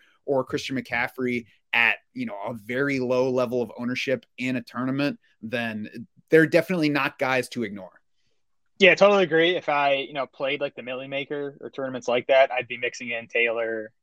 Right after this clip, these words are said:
Speaker 2: and, uh, McCaffrey at those ownerships. Just the tournaments I play, I'm more willing to, you know, go with these chalkier, better value running backs. But, um, I think there's definitely, you know, a case to be made. Both those guys should see. Taylor especially, I think it's, you know, as much as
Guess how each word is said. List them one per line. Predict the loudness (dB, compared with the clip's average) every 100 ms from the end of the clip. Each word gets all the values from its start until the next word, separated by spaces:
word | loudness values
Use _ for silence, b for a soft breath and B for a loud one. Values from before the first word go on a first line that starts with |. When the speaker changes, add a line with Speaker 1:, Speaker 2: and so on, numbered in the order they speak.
| -10
Speaker 2:
and, | -4 -4 -2
uh, | -4 -4 -6 -8 _ _
McCaffrey | -2 4 4 2
at | -2
those | -2
ownerships. | -2 -4 -4 -6 -6
Just | -6 -4
the |
tournaments | 0 0 0 -4
I | 0 4 4
play, | 4 2
I'm | 2 0
more | -2
willing | -2 -4 -6
to, | -6
you |
know, | -4
go | 0 2 2
with | 2
these | 0 -2 -6 _ 0
chalkier, | 6 6 4 -2 -6 -2
better | 0 0 0
value | 2 2 0
running | -4 -6
backs. | -4 -4 -6 -4
But, | -2
um, | -2 -4 -2
I | -2
think | -2 -4
there's | -4
definitely, | -2 -2 -6 -6
you | -4
know, | -4
a |
case | 0 0 0
to | -4
be |
made. | -2 4
Both | 4
those | 4
guys | 0 0 0
should | -2
see. | 2
Taylor | 6 8 6
especially, | 4 4 4 0
I | 0 0
think | -2 -2
it's, | -4 -10 _ _
you | -2
know, | 0
as | 2
much | 2
as | 2 -2